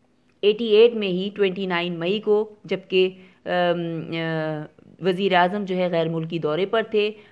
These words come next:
जब वो एयरपोर्ट पर उतरे उन्होंने प्रेस कॉन्फ्रेंस भी की, लेकिन उसी शाम जो है, अ, जनरल मोहम्मद ज़ियाउल हक ने आर्मी हाउस में जो है एक प्रेस कॉन्फ्रेंस की और जिस, अ, प्रेस कॉन्फ्रेंस में उन्होंने ऐलान किया और कौमी, तमाम कौमी असम्बलियाँ जो हैं वो,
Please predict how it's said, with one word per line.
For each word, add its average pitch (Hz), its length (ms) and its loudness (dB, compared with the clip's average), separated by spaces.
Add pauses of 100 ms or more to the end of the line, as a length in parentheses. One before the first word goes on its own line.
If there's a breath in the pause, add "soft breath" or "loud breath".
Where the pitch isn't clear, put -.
(140 loud breath)
जब 202 140 0
वो 196 240 0
एयरपोर्ट 185 420 0
पर 170 180 -2
उतरे 226 680 2
उन्होंने 180 240 -4
प्रेस 170 300 -4
कॉन्फ्रेंस 185 560 -2
भी 202 120 -4
की, 202 260 -4
लेकिन 170 280 -4
उसी 175 220 -6
शाम 175 340 -2
जो 170 100 -4
है, 170 240 2
अ, 170 40 -14 (760 loud breath)
जनरल 208 220 0
मोहम्मद 180 340 0
ज़ियाउल 160 340 2
हक 208 300 2
ने 220 380 -2
आर्मी 180 400 2
हाउस 190 420 2
में 202 220 -4
जो 185 100 -6
है 175 140 0
एक 190 160 -6
प्रेस 165 240 -2
कॉन्फ्रेंस 175 560 -4
की 240 260 -6 (380 loud breath)
और 202 320 2
जिस, 240 340 0
अ, 220 180 4 (120)
प्रेस 196 360 -2
कॉन्फ्रेंस 170 580 -4
में 185 100 -6
उन्होंने 170 280 -6
ऐलान 160 380 -2
किया 196 400 0 (360 loud breath)
और 196 200 4
कौमी, 190 400 0
तमाम 180 340 0
कौमी 170 320 -2
असम्बलियाँ 160 460 -4
जो 156 120 -6
हैं 160 140 -2
वो, 165 120 -4